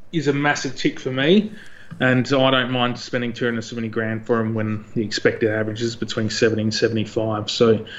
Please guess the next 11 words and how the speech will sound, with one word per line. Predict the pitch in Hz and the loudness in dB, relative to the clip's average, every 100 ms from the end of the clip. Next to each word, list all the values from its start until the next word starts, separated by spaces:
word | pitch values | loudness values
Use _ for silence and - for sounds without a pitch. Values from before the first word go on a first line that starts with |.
| - - | -16 2
we're | 131 | 4
ticking | - 147 143 | 6 4 4
the | 123 | 4
box | 113 127 - | 2 0 -2
with | 135 113 - - - | -8 -8 -14 -20 -10
high | - 135 | 0 2
job | 127 117 | 2 -2
security, | 127 - 127 123 117 | -6 -4 2 2 2
his | 120 113 - - | -4 -10 -12 -4
on-field | 135 120 131 110 104 | -4 0 0 0 0
role, | 107 107 107 - | 0 0 0 -4